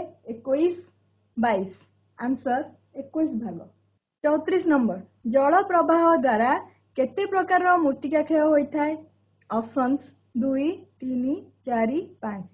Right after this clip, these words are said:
Answer, ତିନି ପ୍ରକାରର। ପଇଁତିରିଶ ନମ୍ବର, ଭାରତର ଡ୍ୟାସ୍ ରାଜ୍ୟରେ ଅଧିକ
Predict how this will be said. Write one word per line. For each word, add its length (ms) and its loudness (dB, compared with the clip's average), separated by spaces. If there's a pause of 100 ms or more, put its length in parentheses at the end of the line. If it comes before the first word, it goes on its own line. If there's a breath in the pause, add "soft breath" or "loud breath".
(440)
Answer, 460 0 (960)
ତିନି 240 2
ପ୍ରକାରର। 520 -6 (480)
ପଇଁତିରିଶ 400 2
ନମ୍ବର, 280 0
ଭାରତର 600 0 (420)
ଡ୍ୟାସ୍ 320 2
ରାଜ୍ୟରେ 440 2
ଅଧିକ 400 0